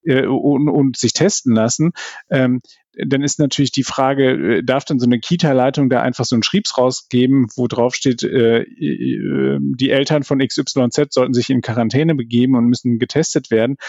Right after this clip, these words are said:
Oder ist das halt eben nicht sowieso auch Sache der Gesundheitsbehörden? Da gab's ja beispielsweise auch schon Fälle in Altenheimen, dass eine, eine, äh, Seniorin, äh, s-, äh, erfolgreich geklagt hat, weil sie gesagt hat, „Es kann nicht sein,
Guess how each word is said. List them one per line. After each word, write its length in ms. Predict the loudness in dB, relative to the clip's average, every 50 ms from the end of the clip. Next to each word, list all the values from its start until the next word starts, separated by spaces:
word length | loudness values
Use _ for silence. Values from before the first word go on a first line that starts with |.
| -14 -16 -8 -2 0
Oder 200 | 2 2 2 2
ist 160 | 0 0 -2
das 140 | -2 0 0
halt 160 | 0 -2 0
eben 200 | 0 0 2 2
nicht 140 | 2 0 -2
sowieso 380 | -4 -2 -2 0 2 2 2
auch 120 | 0 0 0
Sache 280 | 0 -2 0 0 0
der 140 | 0 2 2
Gesundheitsbehörden? 720 | 2 2 2 2 2 2 0 -2 -2 -2 0 2 2 2 0
Da 100 | 0 0
gab's 280 | 0 -2 -2 -2 0
ja 60 | -2 0
beispielsweise 680 | 0 0 -2 -2 -4 -6 -4 -2 0 0 2 2 0 0
auch 120 | -2 -2
schon 160 | -2 -2 -2
Fälle 300 | 0 0 0 0 0 0 -2 -6 -12 -16 -8 -2
in 160 | 0 0 0
Altenheimen, 560 | 2 0 0 0 0 0 0 0 2 2 0
dass 140 | 0 0 0
eine, 420 | 0 0 2 2 2 2 0 -2
eine, 400 | -2 0 0 2 2 2 2 0
äh, 120 | 0 0 0
Seniorin, 640 | 0 2 2 2 2 2 2 2 2 2 0 -2 -2 -4 -12 -18 -18 -6 -2
äh, 260 | 0 2 2 2 0 -2 _ _ _
s-, 200 | -20 -16 -4 0
äh, 160 | 2 2 2 0 -2 -6 -6
erfolgreich 480 | -4 -2 0 0 0 0 -2 -6 -6
geklagt 520 | -6 -10 -6 -2 0 2 2 2 2 0 0
hat, 220 | -2 0 0 0
weil 120 | 0 2
sie 100 | 2 2
gesagt 340 | 2 2 2 2 2 0 0
hat, 140 | -2 -4 -4 -6 -12 -14 -14 -14 -16 -8 -4
„Es 180 | -2 -2 -2 0
kann 400 | 0 0 0 -2 -2 -6 -8 -14 _
nicht 340 | -2 0 2 2 0 -2 -4
sein, 420 | -2 0 2 2 2 0 0 -2